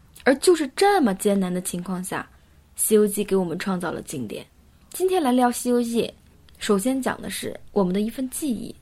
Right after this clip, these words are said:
其次讲的是一份情怀，其实最后讲的就是它是一个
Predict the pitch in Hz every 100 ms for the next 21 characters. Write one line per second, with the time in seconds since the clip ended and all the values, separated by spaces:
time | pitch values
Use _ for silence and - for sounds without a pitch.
0 | - - - 202 214 - - 190 - 190
1 | 214 202 - 233 190 - - - - -
2 | - - 220 208 233 208 190 - - -
3 | 240 - - - - - 208 190 202 196
4 | 208 180 185 190